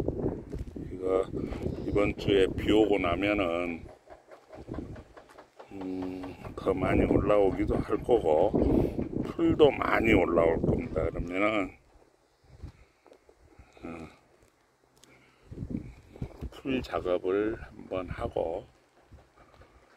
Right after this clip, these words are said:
그러면은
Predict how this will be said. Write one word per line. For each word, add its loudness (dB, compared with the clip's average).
그러면은 -2